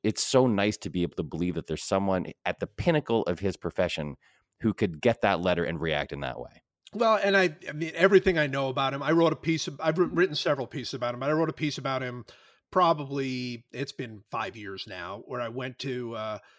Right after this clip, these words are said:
Speaker 2: this was before they, they had won anything. And, and when he was still, you know, he was still in that, you know, he was, he was really good and, and surprisingly good for some people, but he wasn't the superstar he'd become yet. And I w-, wrote about him trying to adjust because he was such a,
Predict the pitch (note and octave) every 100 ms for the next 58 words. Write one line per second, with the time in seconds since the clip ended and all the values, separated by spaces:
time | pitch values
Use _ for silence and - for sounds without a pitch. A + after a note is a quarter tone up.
0 | _ E3 A#3 F3+ F3+ F#3+ G3 F#3 F3+ F3+
1 | - E3+ E3 E3+ E3 E3+ E3+ F#3 E3+ E3
2 | D#3 C#3+ D3+ C#3+ C#3+ B2 E3+ D#3 - -
3 | E3 E3 E3 D3+ - _ - D#3+ D3+ D3
4 | C3+ - - D3+ D3+ C#3 - D3+ C#3+ C3+
5 | C3 C#3+ D3 C#3+ C3+ B2 C#3 D3+ C#3+ C3
6 | D#3 D3+ C3 E3 E3 D#3+ D3 C#3 C#3+ C3
7 | B2+ B2+ - D3+ D3+ D3+ C#3+ D3+ C#3 D#3
8 | - D3 D#3+ D3 C3 C#3 D3 C#3 C#3 C#3
9 | C#3 C3+ B2+ A#2+ - - _ - D3 F3+
10 | D3+ - D3+ C#3 B2+ C3 D3+ C#3+ C3+ C3+
11 | C3 - _ _ _ - D3+ D3+ G3 F#3+
12 | D3 D3+ G3 C4+ G#3 F#3+ F3 - _ _
13 | - G3+ G3+ F#3+ E3 C#3+ G3 F#3 E3+ D3
14 | - B3 B3+ - G3 E3 F3+ D#3 - A3
15 | G#3 F#3+ C#3+